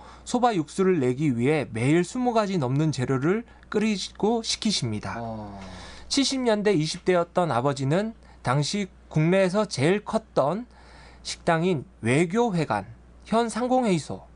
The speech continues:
Speaker 1: 한식 주방장으로 꽤나 잘 나가셨던 모양이셨습니다.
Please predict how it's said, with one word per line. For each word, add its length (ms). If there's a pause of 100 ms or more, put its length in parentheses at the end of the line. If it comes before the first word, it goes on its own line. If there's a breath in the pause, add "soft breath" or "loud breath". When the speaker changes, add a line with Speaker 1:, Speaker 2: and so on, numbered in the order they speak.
(760 loud breath)
Speaker 1:
한식 460
주방장으로 840 (340 loud breath)
꽤나 280
잘 280
나가셨던 600
모양이셨습니다. 1200